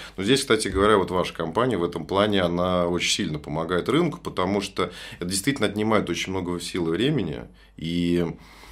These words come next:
определённый правильный подход, он, э, ну,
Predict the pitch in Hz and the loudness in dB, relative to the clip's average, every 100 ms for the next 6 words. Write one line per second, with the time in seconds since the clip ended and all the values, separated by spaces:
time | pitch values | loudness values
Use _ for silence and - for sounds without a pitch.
0 | - - - - 120 113 131 135 101 95 | -20 -12 -4 0 0 4 8 8 8 6
1 | 117 120 107 98 90 87 98 - 156 180 | 8 10 10 6 4 4 2 4 4 4
2 | 180 - 98 110 104 101 95 92 87 117 | 2 0 2 2 2 2 4 4 2 2